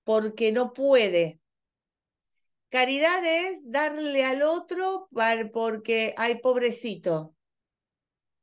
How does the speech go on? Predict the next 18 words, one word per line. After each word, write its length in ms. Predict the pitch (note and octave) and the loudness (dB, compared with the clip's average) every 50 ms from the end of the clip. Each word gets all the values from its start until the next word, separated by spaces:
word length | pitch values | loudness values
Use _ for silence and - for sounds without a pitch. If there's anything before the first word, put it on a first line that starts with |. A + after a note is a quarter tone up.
| _ _ _ _ _ _ _ _ _ _ _ _ _ _ _ _ _ _ _ _ _ _ _ _ _ _ _ _ _ _ _ _ _ _ _ _ _ _ _ _ _ _ _ _ _ _ | _ _ _ _ _ _ _ _ _ _ _ _ _ _ _ _ _ _ _ _ _ _ _ _ _ _ _ _ _ _ _ _ _ _ _ _ _ _ _ _ _ _ _ _ _ _
De 260 | - F3 F3 G3+ G3 | -18 -8 -4 -2 2
lo 120 | F#3+ G3 G3 | 2 0 0
que 120 | G3 F3+ | 0 -2
me 140 | F3+ F3+ E3+ | -2 -2 -4
sobra 360 | E3 - A#3+ A#3 B3 A#3+ G#3+ | -2 -2 0 2 2 2 2
o 60 | G3 | 0
no 120 | G3 G#3 G#3 | 0 -2 -2
de 120 | G3+ F#3 | -2 -2
lo 100 | F3+ E3+ | -2 -2
que 140 | E3 E3+ E3 | -2 -2 -4
me 120 | E3 F3 | -4 -4
sobra. 800 | E3+ - - E4+ F4+ E4 C#4 B3 B3 B3 B3 B3+ C4+ C#4+ C#4+ C4+ _ _ _ _ _ _ _ _ _ _ _ _ _ _ _ _ _ _ _ _ _ _ _ _ _ _ _ _ _ _ _ _ _ _ _ _ _ _ _ _ _ _ _ _ _ _ _ _ _ _ _ _ _ _ _ _ _ _ _ _ _ _ _ - | -6 -4 -2 0 0 2 4 4 4 4 4 2 0 -2 -6 -10 _ _ _ _ _ _ _ _ _ _ _ _ _ _ _ _ _ _ _ _ _ _ _ _ _ _ _ _ _ _ _ _ _ _ _ _ _ _ _ _ _ _ _ _ _ _ _ _ _ _ _ _ _ _ _ _ _ _ _ _ _ _ _ -12
No. 340 | F3+ F3+ F3 E3+ F3 _ _ _ _ _ _ _ _ _ _ _ _ _ _ _ _ _ _ _ _ - - - - - - _ | -12 -10 -12 -14 -16 _ _ _ _ _ _ _ _ _ _ _ _ _ _ _ _ _ _ _ _ -20 -20 -20 -20 -20 -8 _
Las 200 | A3 A#3+ A#3 A#3 | 0 0 0 4
personas 540 | - C4+ B3+ - - F4+ F#4+ F#4+ F#4 D4+ | 4 4 4 4 2 2 2 4 2 2
maduramos. 760 | C#4 B3 A3+ A3 G3+ G#3 F#3+ F3+ E3+ E3 D#3 D3+ C#3 C3 - - | 4 2 2 2 2 2 2 2 0 0 -4 -6 -8 -10 -10 -4
A 80 | - B3 | -4 -2
mí 80 | E4 | -2